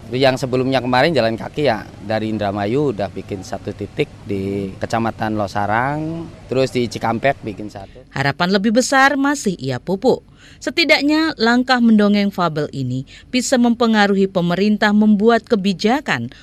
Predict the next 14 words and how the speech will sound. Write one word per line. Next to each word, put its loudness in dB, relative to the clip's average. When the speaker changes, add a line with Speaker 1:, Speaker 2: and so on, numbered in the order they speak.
Speaker 2:
untuk -2
melindungi 0
alam. -4
Speaker 1:
Harapannya 0
moga-moga 0
pelestarian, -4
eh, -6
apa, 2
hutan -2
di -2
Indonesia -2
yang -8
sudah 0
banyak -2